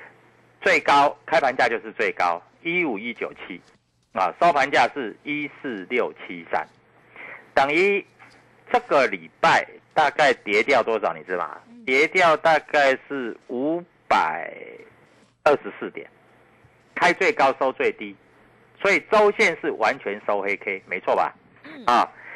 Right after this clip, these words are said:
Speaker 1: 那如果你看这个大盘是跌没错，但是我们会员的金星科，哎，我电-，我已经讲过很多次金星科，我在 Telegram 里面都有写嘛，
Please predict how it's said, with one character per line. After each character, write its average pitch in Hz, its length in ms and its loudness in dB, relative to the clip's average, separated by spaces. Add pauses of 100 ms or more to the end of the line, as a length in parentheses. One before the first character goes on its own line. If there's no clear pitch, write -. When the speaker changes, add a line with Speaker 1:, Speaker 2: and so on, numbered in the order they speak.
(300)
Speaker 1:
那 185 760 4
如 190 220 2
果 101 600 0
你 101 140 -14
看 175 240 -2
这 170 80 -2
个 156 80 0
大 151 180 4
盘 101 400 0
是 - 80 -12
跌 82 260 -10
没 82 200 -12
错， - 200 -12 (300)
但 127 260 2
是 107 320 -8
我 95 120 -8
们 104 120 -10
会 127 200 0
员 85 260 -4
的 82 140 -8 (120)
金 139 280 -8
星 131 200 -8
科， 123 240 -4 (500)
哎， 120 120 2
我 113 140 0 (240)
电-， 170 200 0 (440)
我 160 120 0
已 151 80 -2
经 156 140 -4
讲 113 180 0
过 147 120 2
很 98 120 -4
多 113 180 0
次 110 200 -10
金 107 240 -10
星 104 160 -14
科， 107 160 -4
我 101 80 -2
在 127 100 0
Telegram 120 340 -2
里 92 100 -10
面 104 80 -12
都 101 80 -6
有 90 140 -4
写 - 220 -14
嘛， - 80 -20